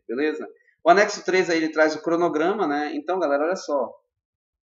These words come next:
A prova de vocês, ela vai ser aqui no dia sete, né, de fevereiro de dois mil e vinte e um, nos municípios que vocês escolherem no momento da inscrição, das, começando às quatorze horas da tarde. Fiquem atentos. Galera, então, basicamente era isso que eu tinha pra trazer no vídeo de vocês,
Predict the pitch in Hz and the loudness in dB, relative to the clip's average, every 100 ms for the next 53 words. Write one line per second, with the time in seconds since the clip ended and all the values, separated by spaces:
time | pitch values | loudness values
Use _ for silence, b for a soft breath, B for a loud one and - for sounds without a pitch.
0 | _ _ _ - 113 - 147 180 175 131 | _ _ _ -16 -12 -2 2 4 2 -6
1 | 113 110 139 165 147 - - - _ _ | -12 -10 -6 -6 -6 -8 -16 -20 _ _
2 | _ _ _ - 107 120 123 127 123 135 | _ _ _ -12 -8 -6 -6 -6 -8 -8
3 | 131 - 143 160 165 - 131 131 131 113 | -10 -10 -6 -6 -6 -4 -2 -2 -4 -12
4 | 110 - 120 120 127 120 123 123 120 135 | -12 -8 -6 -4 -4 -6 -8 -8 -8 -10
5 | 135 123 123 160 - _ _ - 156 160 | -12 -10 -8 -10 -16 _ _ -8 -4 -2
6 | 175 170 175 175 - 175 165 165 160 - | -2 -4 -8 -10 -8 -6 -4 -6 -8 -6
7 | 156 160 165 156 156 160 160 - 185 - | -4 -2 -2 -4 -4 -6 -8 -10 -14 -8
8 | 139 127 127 123 - - - 139 131 135 | -6 -4 -4 -8 -18 -20 -16 -8 -6 -6
9 | 135 143 139 135 - 151 156 147 143 156 | -6 -4 -4 -6 -6 -8 -6 -6 -6 -10
10 | - 117 104 - 143 165 165 117 98 - | -4 -2 -2 -8 -14 -12 -12 -14 -16 -20
11 | _ _ _ _ _ - _ - 240 269 | _ _ _ _ _ -20 _ 2 4 4
12 | 226 247 214 277 294 233 214 226 214 208 | 2 2 4 4 4 -4 -4 -4 -2 -2
13 | 233 202 185 175 175 165 156 160 160 131 | -2 -4 -2 0 0 0 0 0 0 -2
14 | 143 147 131 139 143 147 180 | -6 -6 -6 -8 -6 -4 -4